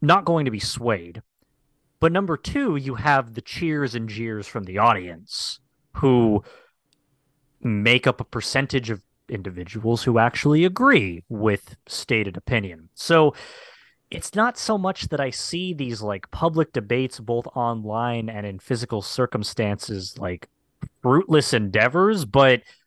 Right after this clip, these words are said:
when you sort of walk away from these interactions after they're done with, like, the whole instance with, like, Piers Morgan and Paul Joseph Watson, when they were going off on each other about how, you know, I,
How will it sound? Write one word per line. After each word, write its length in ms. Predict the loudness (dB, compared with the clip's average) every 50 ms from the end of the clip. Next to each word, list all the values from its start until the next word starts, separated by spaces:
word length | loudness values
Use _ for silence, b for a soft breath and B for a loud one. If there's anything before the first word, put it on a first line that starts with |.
| _ _ _ _ _
when 280 | -2 0 2 2 2 2
you 80 | 0
sort 300 | -2 -2 -2 -2 0 0
of 100 | -2 -4
walk 480 | -6 -12 -6 -2 2 4 4 4 2 0
away 320 | -4 -4 -4 -4 -4 -4
from 240 | -6 -6 -8 -8 -6
these 180 | -6 -6 -6 -6
interactions 800 | -6 -8 -6 -6 -4 -2 0 0 0 0 -2 -4 -6 -6 -4
after 320 | -4 -4 -4 -4 -4 -6 -6
they're 140 | -6 -6
done 420 | -8 -8 -6 -4 -2 -2 -2 -2 0
with, 400 | 0 0 0 -2 -4 -8 -18 _ _ _ _ _ _ _ _ _ _ _ _ _ _ _ _ _ _ _ _ _ -4
like, 200 | -4 -4 -2 -2
the 100 | -2 0
whole 340 | 2 2 2 2 2 0 -2 -2
instance 420 | -4 -4 -4 -6 -8 -10 -8 -10
with, 120 | -10 -8
like, 180 | -8 -8 -8 -4
Piers 280 | 0 0 0 0 0 -4
Morgan 360 | -2 -2 -2 -2 -2 -4 -6
and 100 | -6 -6
Paul 220 | -4 -2 -2 -2
Joseph 400 | -2 -4 -6 -8 -8 -12 -8 -2
Watson, 460 | 0 0 0 0 -2 -4 -6 -6 -6
when 120 | -6 -4 -4
they 100 | -2 -2
were 120 | -2 -4
going 420 | -4 -2 0 2 2 2 0 -2 -2
off 360 | -2 -2 -2 -4 -6 -10 B B B B B B B B B B 0
on 220 | 4 4 6 6 4
each 200 | 2 2 2 2
other 300 | 2 4 4 2 2 2
about 300 | 2 2 2 2 0 0
how, 760 | 0 2 4 4 4 4 2 2 0 -2 -4 -6 -8 -10 -12
you 120 | -12 -12
know, 260 | -10 -10 -10 -12 -12 -16 _ _ _ _ _ _ -4
I, 100 | -4 -2